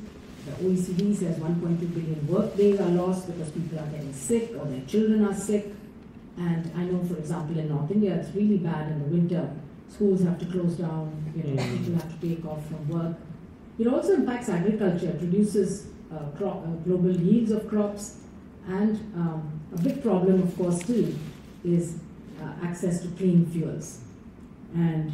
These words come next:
Speaker 1: in many parts of Asia and Africa, women are still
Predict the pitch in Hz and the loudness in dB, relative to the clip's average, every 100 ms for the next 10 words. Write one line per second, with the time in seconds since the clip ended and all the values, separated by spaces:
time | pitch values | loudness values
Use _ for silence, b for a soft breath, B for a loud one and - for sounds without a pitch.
0 | 175 175 170 233 262 - 151 - - - | 0 4 6 8 6 4 -4 -8 -10 -14
1 | - - - - - 151 - 202 208 202 | -18 -18 -18 -16 -8 -8 0 4 4 4
2 | 202 170 170 - - - B B B B | 0 0 -2 -8 -16 -18 B B B B
3 | B - 175 202 202 139 170 156 165 175 | B -4 4 4 4 0 -6 -6 0 4
4 | 175 180 180 175 151 - 208 190 | 6 4 2 0 -4 2 4 4